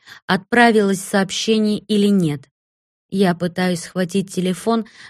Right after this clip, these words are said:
Грэм делает это одновременно со мной и намеренно, я в этом уверена, силой ударяет его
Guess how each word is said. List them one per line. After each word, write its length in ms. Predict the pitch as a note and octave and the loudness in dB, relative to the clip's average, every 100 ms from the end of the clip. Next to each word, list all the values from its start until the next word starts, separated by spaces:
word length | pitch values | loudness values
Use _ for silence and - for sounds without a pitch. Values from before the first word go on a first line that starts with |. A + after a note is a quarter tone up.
| - | -2
Грэм 480 | F#3+ G#3+ A3+ G#3+ F#3+ | 4 6 6 2 -2
делает 540 | E3+ A3 G3+ G3 G3 - | 4 6 6 2 -2 -2
это 240 | G3+ - | -2 -2
одновременно 920 | - F#3+ G3 G3 F#3 G3+ G#3 G3 F#3 | -2 0 2 2 2 2 4 2 0
со 220 | F3 - G3 | -2 -2 0
мной 340 | G#3 A#3 A3+ - - | 2 0 -2 -12 -6
и 140 | - A#3+ | 4 6
намеренно, 840 | A#3 A3+ G#3+ E3+ C#3+ D3 D3 E3+ _ | 8 6 6 4 2 -4 -8 -12 _
я 220 | F3 E3+ | -2 -2
в 60 | D#3+ | -2
этом 300 | D#3+ E3 E3 | -2 -2 -2
уверена, 600 | E3 F#3 D#3+ D3+ D3+ E3 _ _ _ | 0 0 0 -4 -8 -14 _ _ _
силой 520 | - - A#3+ A3+ - | -14 0 4 4 4
ударяет 600 | G3+ F3 F#3+ G3 F#3 E3+ | 2 2 2 4 2 0
его 400 | F3 F3 G3+ G#3+ | 0 0 2 0